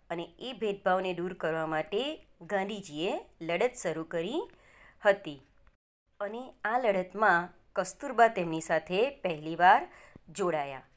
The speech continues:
અને સાથે સાથે તેમણે બીજી સ્ત્રીઓને પણ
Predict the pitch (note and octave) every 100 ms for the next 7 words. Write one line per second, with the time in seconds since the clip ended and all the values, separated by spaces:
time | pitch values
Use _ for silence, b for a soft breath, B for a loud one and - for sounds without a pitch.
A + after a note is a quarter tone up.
0 | _ E3+ D#3+ D3 F3 D#3+ F#3 F3+ G3 F#3+
1 | C#4+ F3+ B B B - G3+ A#3 A#3 -
2 | - - G#3+ F#3 C4+ E4 - G#3+ F3+ E3
3 | D#3+ - F#3 G#3+ D#4